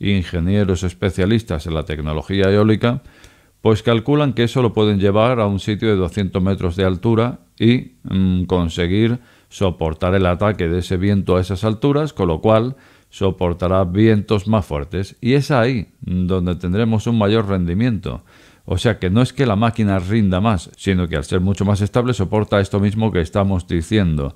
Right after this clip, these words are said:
Así que no deja de ser ingenioso el haberse percatado que dándole más estabilidad a todo el conjunto conseguiremos, pues al final, ese mayor rendimiento, por llamarle de alguna forma.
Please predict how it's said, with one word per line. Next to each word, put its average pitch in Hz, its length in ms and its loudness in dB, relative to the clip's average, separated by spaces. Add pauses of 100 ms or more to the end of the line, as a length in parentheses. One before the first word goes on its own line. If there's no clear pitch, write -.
Así 98 360 0
que 101 120 -2
no 117 140 2
deja 123 260 0
de 110 80 4
ser 110 160 0
ingenioso 110 720 2
el 98 100 2
haberse 98 340 0
percatado 101 800 0 (300)
que 90 120 -2
dándole 107 400 4
más 104 360 2
estabilidad 95 680 0
a 85 100 -2
todo 98 180 2
el 101 100 0
conjunto 101 800 0
conseguiremos, 101 1120 2 (600)
pues 87 260 -2
al 90 140 0
final, 113 460 0
ese 127 300 0
mayor 110 380 2
rendimiento, 101 1200 2
por 85 220 0
llamarle 87 400 -2
de 90 100 0
alguna 82 320 -2
forma. 80 460 -2